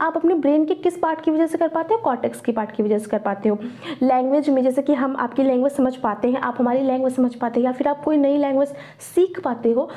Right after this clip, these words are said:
तो उसमें भी आपका cortex का part, cortex का पार्ट यूज़ होता है। इसके अलावा क्या होता है? Participation में, जैसे कि आप किसी game में participate कर रहे हो,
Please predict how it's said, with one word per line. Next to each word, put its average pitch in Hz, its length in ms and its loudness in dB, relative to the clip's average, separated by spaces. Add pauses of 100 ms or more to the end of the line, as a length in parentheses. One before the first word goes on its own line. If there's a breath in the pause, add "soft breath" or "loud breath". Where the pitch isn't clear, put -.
(180 loud breath)
तो - 80 0
उसमें 302 320 2
भी 339 100 4
आपका 320 260 0
cortex 294 440 -2
का 294 120 -4
part, 294 320 -4
cortex 240 480 -4
का 320 120 -2
पार्ट 330 240 -2 (420 loud breath)
यूज़ 247 240 2
होता 196 200 -4
है। 202 120 -4 (320 loud breath)
इसके 330 220 0
अलावा 349 260 0
क्या 349 140 0
होता 349 160 0
है? 381 100 0
Participation 311 760 0
में, 220 140 2
जैसे 240 220 0
कि 302 80 2
आप 285 120 -2
किसी 294 200 0
game 277 220 2
में 277 100 2
participate 277 600 0
कर 254 180 -2
रहे 254 260 2
हो, 240 260 2